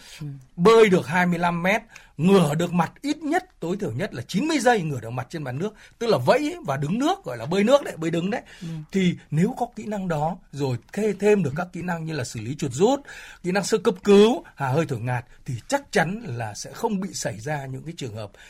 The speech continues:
Speaker 2: đuối nước thương tâm. Nếu chúng ta làm đồng bộ, cả ngôi nhà an toàn, cộng đồng an toàn và các kỹ năng an toàn, kỹ năng tự cứu cho trẻ em,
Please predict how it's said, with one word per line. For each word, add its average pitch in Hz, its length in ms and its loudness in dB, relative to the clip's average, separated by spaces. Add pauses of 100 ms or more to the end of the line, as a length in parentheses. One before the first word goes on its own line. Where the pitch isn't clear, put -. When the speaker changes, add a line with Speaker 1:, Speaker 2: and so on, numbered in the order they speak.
Speaker 2:
đuối 135 160 -6
nước 208 200 -4
thương 160 160 -4
tâm. 156 200 -2 (280)
Nếu 143 200 -4
chúng 185 180 -10
ta 175 80 -4
làm 131 300 -4
đồng 156 220 2
bộ, 175 300 4 (320)
cả 147 200 2
ngôi 208 260 4
nhà 185 140 4
an 175 240 0
toàn, 160 320 2 (300)
cộng 196 220 0
đồng 170 180 4
an 185 160 0
toàn 165 360 0 (260)
và 160 540 0
các 214 220 0
kỹ 220 80 -8 (100)
năng 202 220 0
an 160 140 -4
toàn, 127 380 -4 (140)
kỹ 143 140 -12
năng 170 180 -6
tự 120 260 -14
cứu 143 340 -4 (380)
cho 139 260 -8
trẻ 107 200 -10
em, 135 260 -4